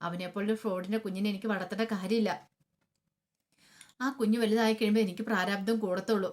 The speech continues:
പക്ഷെ ഒരു കുഞ്ഞില്ലെങ്കിൽ എനിക്ക് പ്രശ്നമില്ല. മോളെ, നീ അതൊക്കെ പറയും, പക്ഷേങ്കിൽ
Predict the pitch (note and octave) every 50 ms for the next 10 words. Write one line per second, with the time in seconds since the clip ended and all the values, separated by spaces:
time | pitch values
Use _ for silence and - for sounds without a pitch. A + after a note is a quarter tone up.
0 | - - _ F#3+ E3 - F#3+ F#3 G3+ - F#3 F3+ F3+ F#3+ F#3+ G3+ G#3 G#3 A3+ G#3+
1 | F3+ F3 - G#3+ G#3 F3+ - - A3 A3 G#3 F#3 - - - _ _ _ _ _
2 | _ - E3 E3 E3 F3 F3+ - - _ _ _ _ _ _ - F3+ F#3+ G#3 G3+
3 | F3 F3+ F3+ - A3 G#3+ G3 F3+ F3+ F#3 F3+ - - - - _ _ _ _ -
4 | E3+ - - E3+ F3+ F3+ F#3+